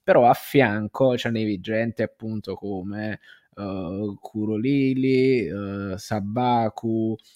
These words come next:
eh, Sidonia, eh, i ragazzi di Intel, tutta gente che io onestamente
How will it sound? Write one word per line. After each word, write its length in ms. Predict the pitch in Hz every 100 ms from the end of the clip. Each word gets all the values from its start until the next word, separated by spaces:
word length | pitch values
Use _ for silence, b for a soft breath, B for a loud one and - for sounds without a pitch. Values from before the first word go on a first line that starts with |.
| -
eh, 260 | 104 104 104
Sidonia, 1200 | - 107 113 131 123 120 117 120 120 117 113 110
eh, 300 | 107 110 107
i 160 | 104 110
ragazzi 540 | 104 110 110 - 120
di 120 | 104 110
Intel, 520 | 110 143 127 113 -
tutta 320 | 180 - 156
gente 400 | 147 131 120 123
che 100 | 139
io 180 | 131 107
onestamente 600 | 117 117 - 131 120